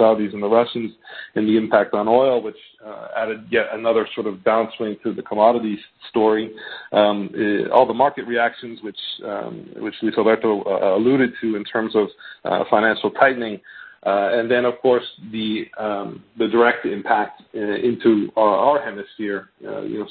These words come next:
starting really with, with, uh, cases in the U S and, and a handful of cases, uh, in the region. Um, but, uh, what, what is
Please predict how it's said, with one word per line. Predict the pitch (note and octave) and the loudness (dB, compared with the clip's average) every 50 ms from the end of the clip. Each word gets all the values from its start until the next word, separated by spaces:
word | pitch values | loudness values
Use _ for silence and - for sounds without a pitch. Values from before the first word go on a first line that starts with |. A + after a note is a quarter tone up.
| - | 0
starting | - B2 A#2 A2+ A2 A2 A2 | 4 4 4 4 4 0 -2
really | G#2+ G#2+ G#2+ G#2+ G#2 | -2 0 0 0 0
with, | G2+ G2+ G2 F#2+ _ - | -2 -2 -4 -6 _ -6
with, | G#2+ A2+ G#2 G2 - | -4 -2 -2 -2 0
uh, | A2 G#2+ G2+ G2+ G#2 - | 0 0 0 0 -2 -2
cases | - G#2+ G#2 - - G#2 G2 - _ _ - - - - - - _ - | -2 -2 -2 -4 -6 -8 -8 -10 _ _ -20 -20 -20 -20 -20 -12 _ -2
in | G#2+ | 0
the | G#2 G#2 | 2 4
U | G#2+ A#2 B2 B2 | 6 6 6 6
S | B2 A#2+ A#2 - | 4 2 0 -4
and, | - A2+ G#2+ G2+ | -8 -10 -8 -8
and | - G#2+ G#2 G2+ | -8 -8 -6 -6
a | F#2 F#2 F#2 G#2 | -6 -4 -4 -2
handful | A#2 A#2 G#2+ - - A#2 A2 | -2 -2 -4 -2 0 0 0
of | G#2 - - | 0 0 -2
cases, | B2 A2 G#2+ - - G#2 G2 F#2+ - _ - - - - - - - - | -2 -2 -2 -2 -4 -4 -4 -4 -8 _ -20 -20 -20 -20 -20 -20 -6 0
uh, | - G#2 G2 - - | 2 2 4 4 2
in | A#2 A2+ | 2 2
the | G#2+ A2+ | 4 4
region. | A#2+ D3+ E3+ E3+ B2 C3 B2 A#2+ A2+ - _ _ _ _ - - - | 4 4 4 4 2 0 -2 -2 -4 -8 _ _ _ _ -8 -4 -2
Um, | G2+ G#2 G#2 G2+ G2+ G2 F#2+ F#2 | -2 0 0 -2 -2 -4 0 4
but, | A#2 A#2 A2 - - - - | 4 4 4 0 -6 -12 -10
uh, | A2+ A2 G#2 G#2+ | -8 -6 -6 -6
what, | A2 A2+ A#2 A2+ A2+ G#2 - - C3 A#2+ | -6 -2 2 2 2 2 0 -6 -4 -2
what | A#2 A2 G2+ | 0 0 0
is | A2 | -2